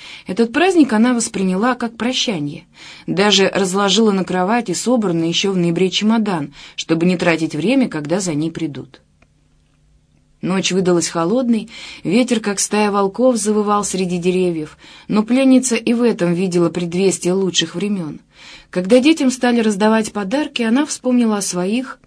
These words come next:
и убедила себя, что увидит их уже завтра вечером.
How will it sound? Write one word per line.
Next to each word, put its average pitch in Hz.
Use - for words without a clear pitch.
и 202
убедила 233
себя, 240
что -
увидит 233
их -
уже 175
завтра 180
вечером. 156